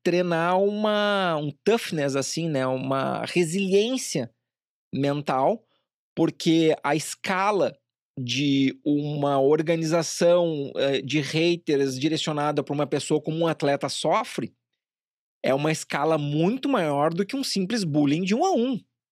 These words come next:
né? Ou de dois a um. Então, a, e tu imagina só que, poxa, que é alguém que tenha resiliência mental maior que atletas que chegam no número um e mesmo assim eles sofrem um baque com isso.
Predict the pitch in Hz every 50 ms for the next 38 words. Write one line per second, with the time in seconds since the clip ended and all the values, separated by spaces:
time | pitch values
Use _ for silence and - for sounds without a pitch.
0 | _ _ _ - - 120 123 139 139 131 135 127 143 139 127 135 151 151 156 139
1 | 151 143 127 135 135 156 165 _ _ _ _ _ _ _ _ _ _ - 143 143
2 | 135 - 151 151 165 180 196 202 208 202 196 175 - - - - - 117 135 135
3 | 135 135 - 151 151 143 - - 151 160 165 160 135 151 185 226 220 - - 196
4 | 175 156 - - - 160 135 - - 196 190 - 175 147 - - 160 151 170 214
5 | 220 190 185 196 214 226 - - - 190 208 196 170 190 180 165 180 175 160 160
6 | 180 196 - 208 185 175 170 165 160 - 170 175 185 180 165 156 165 190 185 -
7 | - - 180 156 - - 151 151 160 190 - 190 170 - - - - - 160 165
8 | 180 180 170 156 160 165 175 175 151 139 131 135 143 175 220 214 156 - _ _
9 | _ _ _ _ _ _ _ _ _ _ - - 139 143 139 135 165 202 202 208
10 | 196 170 - - 180 180 214 254 247 - - - 208 254 269 - 233 196 160 156
11 | 139 139 135 135 - - - - 135 120 117 117 - - - -